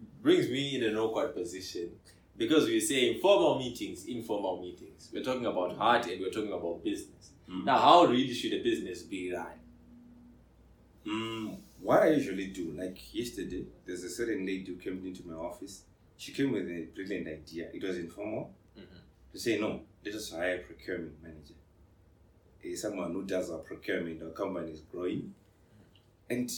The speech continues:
Speaker 2: you, oh, I noticed that I'd overlooked that. And this lady is not even in management.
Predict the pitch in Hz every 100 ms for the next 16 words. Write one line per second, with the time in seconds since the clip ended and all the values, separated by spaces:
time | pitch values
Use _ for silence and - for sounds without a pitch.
0 | - - - - - - 98 113 135 147
1 | - 131 135 - 98 90 90 90 160 -
2 | - - - 85 92 123 - 135 110 92
3 | 110 139 127 90 87 82 87 - - -
4 | - -